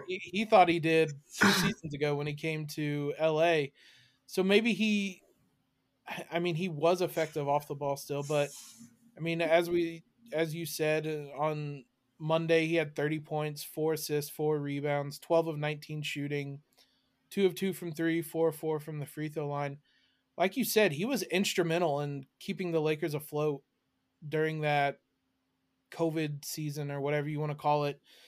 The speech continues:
Speaker 2: Um, when LeBron, or when A D was out, then when LeBron was out, just keeping this team alive.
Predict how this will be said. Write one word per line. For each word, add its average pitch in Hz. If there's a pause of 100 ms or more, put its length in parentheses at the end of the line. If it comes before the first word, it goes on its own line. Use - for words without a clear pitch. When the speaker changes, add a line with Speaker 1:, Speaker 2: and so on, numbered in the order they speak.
(220)
Speaker 2:
Um, 143 (880)
when 165
LeBron, 160
or 165
when 165
A 160
D 180
was 175
out, 175
then 160
when 160
LeBron 156
was 151
out, 139 (640)
just 147
keeping 202
this 160
team 165
alive. 151